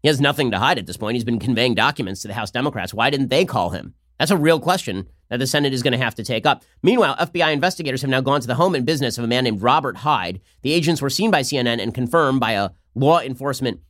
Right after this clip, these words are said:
official. Who exactly is Robert Hyde? Well, Robert Hyde is a, a human who apparently was coordinating with other members of sort of Team Giuliani.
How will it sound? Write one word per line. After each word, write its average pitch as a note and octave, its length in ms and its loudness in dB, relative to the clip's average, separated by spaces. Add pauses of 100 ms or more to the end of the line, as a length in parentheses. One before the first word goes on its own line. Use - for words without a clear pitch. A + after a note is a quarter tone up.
official. B2 480 -2 (220)
Who G#3 240 4
exactly D3 560 0
is B2 360 -2
Robert B2 360 0
Hyde? D3 340 0 (160)
Well, B2+ 100 0
Robert D#3+ 340 2
Hyde B2+ 360 -2 (380)
is D3 400 0 (100)
a, A2+ 420 -2 (300)
a G2+ 340 -4 (480)
human G#3+ 600 2 (160)
who E3 120 0
apparently B2+ 680 0 (240)
was B2+ 340 0 (140)
coordinating D3+ 800 2 (240)
with D#3+ 460 0 (180)
other E3 220 4
members D3+ 360 0
of A#2 80 -8
sort C#3 180 -2
of G#2+ 80 -6
Team F3+ 280 2
Giuliani. C3 800 2